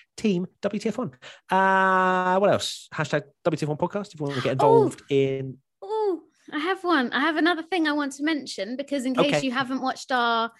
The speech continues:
Speaker 2: um, Friday podcast, but we won the podcast award that we used to go on about every single week to vote for. We won the
Speaker 1: Have we not
Speaker 2: Sports
Speaker 1: told them
Speaker 2: Podcast
Speaker 1: already?
Speaker 2: Week.
Speaker 1: Have we
Speaker 2: We
Speaker 1: not
Speaker 2: told them on
Speaker 1: told
Speaker 2: the
Speaker 1: everyone already?
Speaker 2: Friday one, but that's it. So if you're just listening to the race review podcast, you might not know.
Speaker 1: We,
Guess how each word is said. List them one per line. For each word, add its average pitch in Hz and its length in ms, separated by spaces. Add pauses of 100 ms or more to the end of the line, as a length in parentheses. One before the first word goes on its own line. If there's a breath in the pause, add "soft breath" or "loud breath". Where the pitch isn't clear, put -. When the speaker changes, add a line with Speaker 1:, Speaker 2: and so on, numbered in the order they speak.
(320 soft breath)
Speaker 2:
um, 226 240
Friday 285 520
podcast, 214 640 (340 soft breath)
but 311 160
we 349 160
won 294 640 (180)
the 320 60
podcast 370 560
award 269 280
that 240 100
we 285 80
used 320 240
to 339 40
go 330 200
on 294 80
about 285 180 (140)
every 320 320
single 320 340
week 311 220
to 277 80
vote 311 260
for. 214 380 (240 loud breath)
We 294 100
won 339 260
the 339 140
Speaker 1:
Have - 80
we 285 60
not 302 120
Speaker 2:
Sports - 40
Speaker 1:
told 302 240
them 302 80
Speaker 2:
Podcast 277 80
Speaker 1:
already? 254 260
Speaker 2:
Week. 87 260 (400)
Speaker 1:
Have 233 60
we 262 60
Speaker 2:
We 370 80
Speaker 1:
not - 60
Speaker 2:
told 466 180
them - 0
on 381 40
Speaker 1:
told 349 140
Speaker 2:
the - 60
Speaker 1:
everyone 370 220
already? 427 100
Speaker 2:
Friday 240 180
one, 202 340
but 285 120
that's 349 280
it. 403 380 (260)
So 320 140
if 320 240
you're 381 180
just 320 200
listening 302 300
to 269 100
the 240 80
race 294 480
review 240 360
podcast, 247 520
you 302 80
might 302 160
not 262 160
know. 247 340
Speaker 1:
We, 151 300